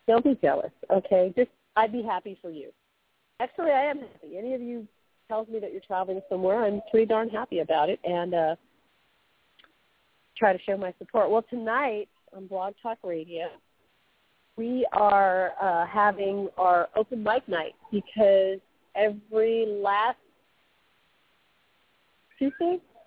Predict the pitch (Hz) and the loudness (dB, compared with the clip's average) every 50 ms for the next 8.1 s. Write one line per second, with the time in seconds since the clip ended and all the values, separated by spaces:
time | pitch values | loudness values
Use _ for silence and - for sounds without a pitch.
0 | _ _ _ 240 214 - - 240 208 147 - - 208 180 151 - 151 123 - - | _ _ _ -2 -2 0 0 0 0 0 -2 -6 -10 -10 -10 -10 -12 -14 -14 -16
1 | _ _ - 170 175 - - 165 156 156 - - - - - - 254 302 339 330 | _ _ -14 -14 -10 -8 -8 -8 -8 -10 -12 -14 -16 -20 -6 -2 -2 0 2 4
2 | 294 294 285 277 277 269 269 277 277 294 - _ _ _ _ _ _ _ _ _ | 4 4 4 4 4 4 2 2 0 -2 -6 _ _ _ _ _ _ _ _ _
3 | _ _ _ _ _ _ _ _ _ _ _ - 226 240 254 254 240 226 220 220 | _ _ _ _ _ _ _ _ _ _ _ -8 -6 -6 -6 -6 -10 -10 -10 -10
4 | 214 214 214 233 - _ _ _ _ _ _ _ _ _ _ _ _ _ _ _ | -12 -12 -12 -14 -18 _ _ _ _ _ _ _ _ _ _ _ _ _ _ _
5 | _ _ _ _ _ _ _ _ _ _ 254 247 233 214 214 233 277 302 294 285 | _ _ _ _ _ _ _ _ _ _ -10 -8 -6 -4 -4 -4 -4 -6 -4 -4
6 | 269 240 240 - _ _ _ - 269 269 269 269 254 - _ 214 185 175 190 208 | -4 -4 -4 -6 _ _ _ -10 -8 -8 -8 -8 -10 -8 _ -4 -4 -4 -4 -4
7 | 214 202 190 185 185 185 175 175 170 185 233 269 - _ _ _ _ _ 208 190 | -4 -2 -2 -2 -2 -2 -4 -2 -4 -4 -6 -8 -12 _ _ _ _ _ -6 -4
8 | 175 165 | -4 -4